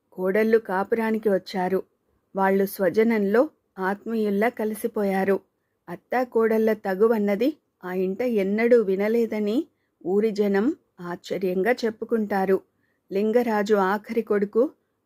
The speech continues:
గురుకులంలో విద్యాభ్యాసం చేస్తున్నాడు.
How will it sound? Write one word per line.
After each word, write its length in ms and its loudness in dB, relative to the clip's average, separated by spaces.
గురుకులంలో 720 2
విద్యాభ్యాసం 960 -2
చేస్తున్నాడు. 720 2